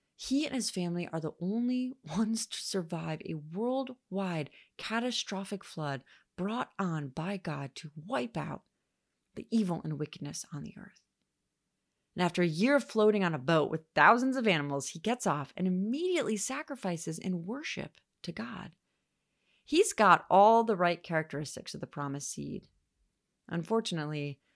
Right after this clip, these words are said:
Noah's story isn't over. It takes a different turn in chapter nine, but today we're gonna leave things right here. Noah's faith, Noah's obedience, Noah's attitude during the flood story are all things to be admired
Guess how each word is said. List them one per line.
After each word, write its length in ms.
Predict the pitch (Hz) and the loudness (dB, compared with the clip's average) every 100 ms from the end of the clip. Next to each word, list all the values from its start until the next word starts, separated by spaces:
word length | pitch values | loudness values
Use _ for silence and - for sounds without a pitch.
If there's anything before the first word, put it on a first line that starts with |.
| _ _ _ _ | _ _ _ _
Noah's 220 | 277 415 | -2 -2
story 380 | - 165 143 135 | -2 0 0 0
isn't 200 | 143 143 | -4 -6
over. 380 | 139 - - 147 _ _ _ _ | -6 -6 -8 -12 _ _ _ _
It 100 | 175 | -4
takes 180 | 240 269 | -4 -4
a 60 | 320 | -4
different 420 | - 190 208 - | -2 0 -2 -4
turn 280 | - 160 151 | -2 0 0
in 100 | 139 | -4
chapter 380 | 156 156 - | -6 -6 -6
nine, 480 | - - - - 160 - | -6 -6 -8 -8 -10 -6
but 240 | - - - - | -4 -4 -10 -12
today 460 | 220 240 403 392 381 | -6 0 4 4 2
we're 80 | 233 | 2
gonna 160 | 233 208 | 2 2
leave 240 | 214 196 | 2 0
things 220 | 190 170 | -2 -2
right 160 | 143 143 | -2 -4
here. 300 | 139 - - _ _ _ _ _ _ _ | -8 -10 -14 _ _ _ _ _ _ _
Noah's 300 | - 196 226 | 0 4 4
faith, 460 | - 156 - - - _ _ _ _ _ | 2 -2 -2 -16 -20 _ _ _ _ _
Noah's 300 | 170 190 202 | -2 -2 0
obedience, 640 | 196 160 139 139 - - - | 0 0 -6 -6 -8 -8 -2
Noah's 300 | 202 208 196 - | 0 0 -2 -6
attitude 640 | 160 151 - 143 143 135 - _ _ _ | -4 -4 -4 -6 -4 -6 -10 _ _ _
during 220 | 180 208 | 4 4
the 100 | 202 | 2
flood 260 | - 147 139 | 0 -4 -2
story 360 | - 147 147 - | -4 -2 -2 2
are 180 | 160 - | 0 2
all 420 | 170 196 214 226 - | 4 4 4 -4 -4
things 300 | 180 165 160 | -2 -2 -6
to 100 | 156 | -4
be 80 | 151 | -4
admired 560 | 143 147 196 254 262 | -2 -4 -2 -4 -8